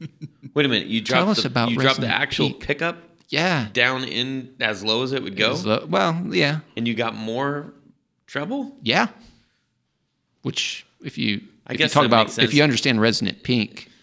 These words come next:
Speaker 2: then that would explain
Speaker 1: Or, or resonant peak.
Speaker 2: Resonance pink.
Speaker 1: <laughs> Jared, what is that? Can you enlighten us on resonant peak?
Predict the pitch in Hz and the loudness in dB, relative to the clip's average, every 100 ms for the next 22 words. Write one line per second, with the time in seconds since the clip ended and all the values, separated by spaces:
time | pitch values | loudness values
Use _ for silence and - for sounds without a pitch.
0 | - 110 95 95 98 95 - 101 95 92 | -2 0 0 -2 -4 -8 -8 -4 -2 -4
1 | 90 120 120 113 139 131 95 95 85 78 | -4 -4 -2 0 0 2 0 -2 -8 -10
2 | - 90 - - _ 113 101 107 92 - | -10 -10 -10 -20 _ -2 -2 -2 -4 -6
3 | - - 104 101 - - - 131 - - | -8 -4 -4 -4 -10 -10 -8 -8 -8 -6
4 | - 143 - 165 170 151 - - - 165 | -6 -4 -4 -4 -4 -6 -6 -10 -10 -12
5 | - 170 - 123 127 113 113 120 113 113 | -12 -14 0 2 4 2 0 0 2 0
6 | 110 - - 113 113 113 107 101 104 104 | 0 -6 -10 -6 -4 -4 -4 -6 -4 -4
7 | 98 107 107 92 92 92 92 87 - 101 | -2 -6 -6 -4 -4 -4 -6 -8 -8 -8
8 | - | -8